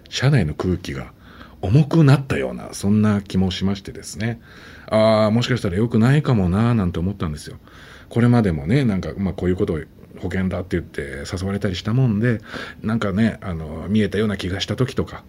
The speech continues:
気持ち悪くなっちゃって、吐きそうになっちゃった時とかもあったから、そういう経験をもとに、今この、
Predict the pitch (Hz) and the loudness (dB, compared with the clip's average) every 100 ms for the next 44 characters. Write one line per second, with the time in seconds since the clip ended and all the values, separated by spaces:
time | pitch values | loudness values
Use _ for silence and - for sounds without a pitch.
0 | - - 113 123 160 113 92 85 - 78 | -20 -6 -2 0 0 0 -2 -2 -8 -10
1 | - 110 - 78 - - - 95 - - | -10 -6 -2 -2 -2 -4 -4 -4 -6 -8
2 | - - - - - 67 67 - - - | -8 -8 -8 -8 -8 -10 -10 -16 -20 -20
3 | - - 151 165 156 147 143 139 135 131 | -14 2 6 6 6 2 2 2 4 2
4 | 135 101 85 65 - 131 101 92 87 90 | 2 0 -2 -4 0 2 2 2 -2 -2